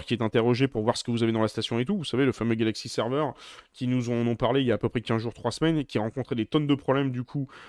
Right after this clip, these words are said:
euh, sur cette technologie-là, c'est ce Galaxy Server notamment qui a été, euh, migré, euh, dans une technologie de type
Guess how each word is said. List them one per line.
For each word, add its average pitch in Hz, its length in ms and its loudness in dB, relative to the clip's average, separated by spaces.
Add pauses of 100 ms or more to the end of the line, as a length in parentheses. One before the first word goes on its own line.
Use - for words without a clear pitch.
(200)
euh, 110 300 4
sur - 180 -2
cette 135 160 0
technologie-là, 127 680 2
c'est - 140 -6
ce - 120 -6
Galaxy 120 400 2
Server 139 260 2
notamment 120 360 -2
qui - 100 -8
a 107 40 0
été, 113 300 -2
euh, 98 520 -2
migré, 143 540 2 (480)
euh, 110 160 2
dans 113 100 0
une 120 180 -2
technologie 139 540 4
de 131 120 2
type - 300 -6